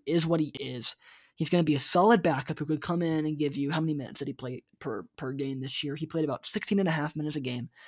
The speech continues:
He can come in, give you fifteen minutes, give you some good runs at center, give you some good run at power forward, play defense,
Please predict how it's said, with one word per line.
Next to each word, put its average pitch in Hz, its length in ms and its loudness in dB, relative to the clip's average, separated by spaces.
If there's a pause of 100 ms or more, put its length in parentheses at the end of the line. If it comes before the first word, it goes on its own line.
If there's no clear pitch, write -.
(200)
He 214 120 -2
can 220 80 4
come 220 200 8
in, 202 140 8
give 165 100 2
you 151 80 -4
fifteen 214 460 6
minutes, 165 400 2 (480)
give 190 100 6
you 180 60 6
some 156 220 2
good 185 220 8
runs 170 180 0
at - 80 -4
center, 147 320 0
give 156 180 4
you 151 60 2
some 143 180 2
good 165 160 4
run 165 140 4
at 139 60 -4
power 135 220 -4
forward, 131 380 -6
play 180 200 6
defense, 135 600 -2